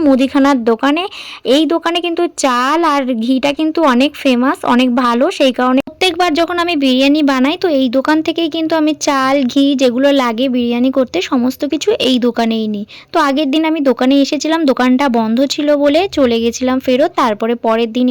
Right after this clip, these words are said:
এসে আবার দেখো এখান থেকে চাল, তারপরে ঘি, তারপরে অনেক কিছু যেগুলো আর কি লাগে, মিঠে আতর,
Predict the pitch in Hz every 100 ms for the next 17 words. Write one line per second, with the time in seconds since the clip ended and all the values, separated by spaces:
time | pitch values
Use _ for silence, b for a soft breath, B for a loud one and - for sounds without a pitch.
0 | 240 - 339 233 214 226 240 233 214 320
1 | 453 B B - 233 262 254 254 269 -
2 | 269 240 240 254 254 220 233 240 214 254
3 | 254 262 254 214 226 226 240 B B B
4 | 285 294 302 302 294 262 262 277 277 294
5 | 285 240 226 262 254 233 262 247 269